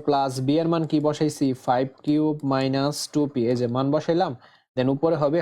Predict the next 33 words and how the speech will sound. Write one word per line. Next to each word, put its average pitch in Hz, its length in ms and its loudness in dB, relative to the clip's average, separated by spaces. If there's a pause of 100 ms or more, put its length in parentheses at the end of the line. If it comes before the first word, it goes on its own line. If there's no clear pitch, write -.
হোল 123 220 2
কিউব। 110 180 -4 (480)
ওকে, 143 220 0 (440)
তো 156 60 -2 (100)
এখন 196 260 0
এর 185 140 0
কাজ 180 120 0 (100)
হচ্ছে 175 280 -2
আমাদের 131 300 2
ব্র্যাকেট 135 360 2
উঠানো, 123 240 -4 (100)
টু 143 80 2 (100)
পি 147 80 2 (140)
প্লাস 135 300 0 (260)
ফাইভ 123 200 2 (160)
কিউব 139 320 2 (680)
প্লাস, 127 320 2 (160)
প্লাস 131 260 2
দ্বারা 160 180 2
আমরা 143 200 2
গুণ 139 180 2
করব, 131 160 2 (220)
ফাইভ 127 200 0 (120)
কিউব 139 220 2 (120)
প্লাসে 127 380 0
মাইনাসে 139 320 0 (120)
মাইনাসে 127 480 -4 (200)
টু 160 80 2 (120)
পি 143 120 0 (880)
উঠে 165 220 2
গেল। 151 100 2 (120)
এখন 160 200 -2
আমরা 170 140 2